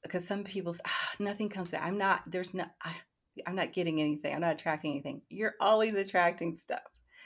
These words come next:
So you can attract positive stuff depending on what your thoughts are, or you can attract, you know, negative stuff, but you're always attracting something. And if you do your waiting journal and you just pay attention to what's coming back,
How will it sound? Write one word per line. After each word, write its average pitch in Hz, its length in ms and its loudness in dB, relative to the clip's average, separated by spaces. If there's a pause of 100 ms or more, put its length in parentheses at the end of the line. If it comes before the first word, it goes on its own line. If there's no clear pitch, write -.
(340)
So - 140 -6
you 170 160 -2
can 175 120 -2
attract 170 500 0
positive 202 500 2
stuff 320 460 4
depending 175 320 -2
on 170 140 0
what 165 220 0
your 165 100 -4
thoughts 165 420 -2
are, 254 280 0 (300)
or 170 80 0
you 190 160 -4
can 196 140 0
attract, 175 460 -2
you 196 100 -4
know, 170 140 0
negative 185 460 0
stuff, - 380 -6
but 160 140 -4
you're - 80 0
always 202 260 0
attracting 151 720 -8
something. - 680 -6 (420)
And 151 320 0
if 156 220 -6
you 165 160 -6 (400)
do 190 80 -6
your 233 240 0
waiting 165 400 0
journal 170 420 0
and 151 180 -2
you 156 120 -4
just 151 240 -10
pay 156 140 -4
attention 156 480 -6
to - 100 -10
what's 147 320 -4
coming 156 380 -4
back, 147 400 -4